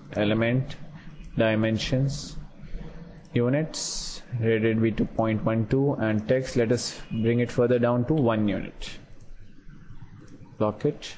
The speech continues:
both of them are one, close this. Select this and you can check this dimension in this way. <clears throat>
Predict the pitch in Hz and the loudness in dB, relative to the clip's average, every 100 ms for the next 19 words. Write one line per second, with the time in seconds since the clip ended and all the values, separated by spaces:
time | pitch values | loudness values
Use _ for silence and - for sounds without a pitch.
0 | - - 107 107 104 107 104 104 120 156 | -6 0 2 2 2 2 4 4 4 2
1 | - - - - - - 127 104 - - | -4 -16 -20 -20 -18 -2 2 2 0 -8
2 | - - - - - - - - - - | -12 -14 -18 -20 -20 -20 -18 -18 -18 -16
3 | - - - - 113 117 117 135 135 - | -16 -16 -6 0 2 2 2 2 2 -2
4 | - 120 131 147 143 117 113 127 139 - | -2 0 2 2 4 2 2 2 0 -6
5 | - - - - - - 107 107 131 - | -12 -12 -12 -14 -4 0 2 2 0 0
6 | - 110 104 101 120 117 113 107 - 98 | 0 2 2 2 0 2 2 0 0 -4
7 | - - - 185 156 | -6 -4 0 2 2